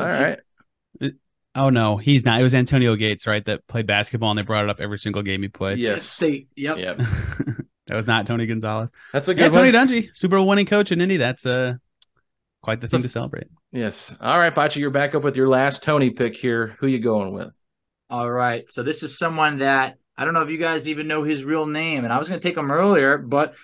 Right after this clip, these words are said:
Speaker 3: once Alex made his chip comment almost about my last draft, almost got in my head, so I saved him for last. But it's Tony Sirico,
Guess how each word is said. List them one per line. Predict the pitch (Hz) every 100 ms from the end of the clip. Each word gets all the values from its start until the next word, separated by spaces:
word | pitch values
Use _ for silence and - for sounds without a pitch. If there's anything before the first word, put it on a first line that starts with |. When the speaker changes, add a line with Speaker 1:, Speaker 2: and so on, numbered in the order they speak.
| _
Speaker 3:
once | 131 180 202 -
Alex | 175 196 190 -
made | 185 185
his | 170 151
chip | - - - 254 -
comment | - 160 135 127 135 - _ _
almost | 175 180 190 175
about | 160 170 165
my | 165 160
last | 190 202 202
draft, | 165 143 -
almost | 208 247 247
got | 233 208
in | 202
my | 180
head, | 165 170 -
so | 127
I |
saved | 123 180 175 165
him | 147
for | 147 143
last. | 139 131 120 -
But | 139
it's | 131 - _ _ _ _ _ _ _ _ _
Tony | 214 247
Sirico, | - 202 202 196 147 127